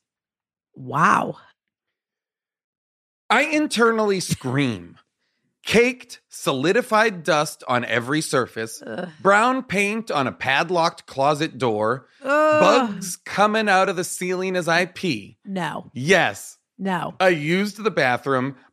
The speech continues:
Speaker 2: but it was an emergency. <laughs>
Speaker 1: Well, it sounds like everything's an emer-, she has an emergency
Speaker 2: Holy shit.
Speaker 1: stup that she needs.
Speaker 2: Yeah.
Speaker 1: An emergency pee.
Speaker 2: This
Speaker 1: Yeah.
Speaker 2: writer is
Speaker 1: Yeah.
Speaker 2: in distress.
Speaker 1: <laughs> Crisis. Yeah.
Speaker 2: Yeah.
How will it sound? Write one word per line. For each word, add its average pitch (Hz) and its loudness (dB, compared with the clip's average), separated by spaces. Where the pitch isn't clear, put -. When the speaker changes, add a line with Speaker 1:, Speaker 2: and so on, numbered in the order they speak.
Speaker 2:
but 147 6
it 151 0
was 139 2
an 143 2
emergency. 123 -2
<laughs> 185 -4
Speaker 1:
Well, 320 4
it - -8
sounds 339 2
like 269 -4
everything's 226 0
an 190 -12
emer-, 185 -8
she 190 -6
has 233 -2
an 220 -8
emergency 233 4
Speaker 2:
Holy 175 4
shit. 180 2
Speaker 1:
stup - 4
that 240 -8
she 233 -10
needs. 196 -10
Speaker 2:
Yeah. 156 4
Speaker 1:
An 233 4
emergency 254 2
pee. 202 -4
Speaker 2:
This 208 4
Speaker 1:
Yeah. 208 0
Speaker 2:
writer 220 6
is 170 2
Speaker 1:
Yeah. 185 2
Speaker 2:
in 156 2
distress. 117 0
Speaker 1:
<laughs> - -8
Crisis. 254 0
Yeah. 190 -6
Speaker 2:
Yeah. 143 2